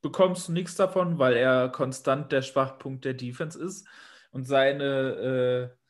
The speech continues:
seine Rotationspartner durchgehend besser spielen und auch langfristig,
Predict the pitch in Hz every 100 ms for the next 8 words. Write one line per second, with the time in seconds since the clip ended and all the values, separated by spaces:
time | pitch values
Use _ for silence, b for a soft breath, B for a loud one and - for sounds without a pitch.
0 | b b b b b _ _ _ _ _
1 | 131 131 135 139 135 139 143 131 - 143
2 | 151 165 - - 151 156 156 156 156 -
3 | - 135 _ - 135 143 - 143 131 127
4 | 123 160 160 - - 185 196 202 226 -
5 | _ _ _ _ _ b b b - 156
6 | 156 143 143 131 135 - 170 160 - 180
7 | 180 - -